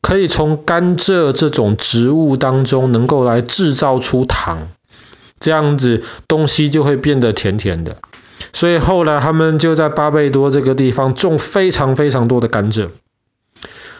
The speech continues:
可是甘蔗需要有很多人去照顾，巴贝多一开始这个岛上面没有这么多人。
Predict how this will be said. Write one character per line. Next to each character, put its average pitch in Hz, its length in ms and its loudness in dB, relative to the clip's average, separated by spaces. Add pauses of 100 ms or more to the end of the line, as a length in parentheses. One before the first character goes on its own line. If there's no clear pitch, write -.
(160)
可 165 120 0
是 202 240 0 (340)
甘 226 300 2
蔗 202 280 2
需 180 260 0
要 202 200 2
有 165 180 2
很 127 340 0
多 175 200 2
人 151 200 2
去 175 160 -2
照 175 360 0
顾， 117 380 0 (760)
巴 190 160 0
贝 190 220 2
多 180 260 0
一 196 60 2
开 190 320 0
始 110 300 0
这 151 120 2
个 143 140 0
岛 107 260 0
上 156 160 0
面 151 140 2
没 139 140 2
有 143 140 2
这 143 100 0
么 131 120 2
多 120 240 2
人。 85 280 -2